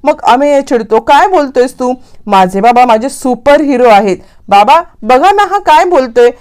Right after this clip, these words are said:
माझे बाबा हक्कासाठी लढतात," असं म्हणत तो आता इकडे आपल्या वडिलांची बाजू घेतो, पण आदित्य मात्र तिकडे निघून जातो आणि आता इकडे कल्याणकर पाहतच बसतात.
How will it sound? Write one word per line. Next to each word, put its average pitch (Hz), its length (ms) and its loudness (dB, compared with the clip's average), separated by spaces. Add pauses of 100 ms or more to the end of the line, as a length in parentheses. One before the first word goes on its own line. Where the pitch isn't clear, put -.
(160)
माझे 180 300 0
बाबा 247 280 2
हक्कासाठी 262 720 -2
लढतात," 220 400 0 (340)
असं 381 260 -2
म्हणत 381 260 -2 (120)
तो 214 100 0
आता 233 460 0
इकडे 214 340 -2 (140)
आपल्या 214 380 -4
वडिलांची 247 520 0
बाजू 240 320 0
घेतो, 285 460 -2 (220)
पण 214 100 -2 (100)
आदित्य 180 480 -2
मात्र 196 340 -2
तिकडे 233 320 -2
निघून 240 400 -2
जातो 269 480 -2 (200)
आणि 170 220 -4
आता 214 380 0
इकडे 208 240 -6
कल्याणकर 180 580 -2
पाहतच 175 540 -2
बसतात. 170 360 -2